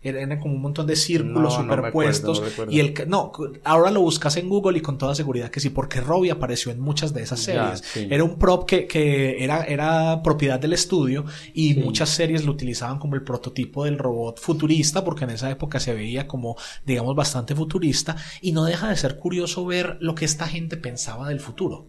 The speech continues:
Speaker 1: en esa época, y que algunas cosas le pegaron y algunas cosas no, y
Speaker 2: Es
Speaker 1: todavía
Speaker 2: que,
Speaker 1: tenemos
Speaker 2: es
Speaker 1: carros
Speaker 2: que,
Speaker 1: voladores.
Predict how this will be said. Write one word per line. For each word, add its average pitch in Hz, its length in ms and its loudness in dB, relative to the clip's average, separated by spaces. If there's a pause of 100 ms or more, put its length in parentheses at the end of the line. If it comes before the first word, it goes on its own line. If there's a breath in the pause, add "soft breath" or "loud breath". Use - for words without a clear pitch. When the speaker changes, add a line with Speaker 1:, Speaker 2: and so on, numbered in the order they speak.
(400)
Speaker 1:
en 120 140 -6
esa 147 260 -2
época, 156 360 -8 (280 loud breath)
y 131 260 0
que 131 120 2
algunas 123 440 -2
cosas 165 380 0
le 131 80 0
pegaron 180 640 2
y 135 80 2
algunas 117 400 -2
cosas 143 340 -2
no, 190 200 0
y 196 40 0
Speaker 2:
Es - 60 -8
Speaker 1:
todavía 135 320 6
Speaker 2:
que, 143 60 8
Speaker 1:
tenemos 147 260 4
Speaker 2:
es - 60 -2
Speaker 1:
carros 147 180 6
Speaker 2:
que, 139 80 6
Speaker 1:
voladores. 139 580 2